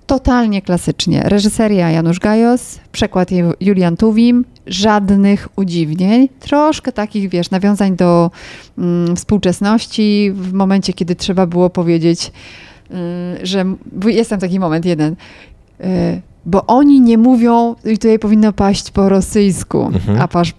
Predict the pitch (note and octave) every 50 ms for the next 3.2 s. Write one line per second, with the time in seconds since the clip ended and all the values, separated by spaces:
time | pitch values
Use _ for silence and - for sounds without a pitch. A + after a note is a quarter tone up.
0 | - - - E3 E3 E3 E3 E3 E3 D#3+ D3+ - - E3+ D#3+ D#3+ D#3+ D#3+ D#3+ D#3+
1 | D#3+ - - F#3 F3 - - F3+ F3 F3 F3 F3 F3+ F3+ - - F#3 F#3+ D#3+ E3
2 | F#3+ - F#3+ G3+ G3 G3 F#3+ F#3+ F#3+ G3 F#3+ F3+ F3 F#3 F3+ F3+ F3 - F#3+ F3+
3 | F3+ F3+ F3+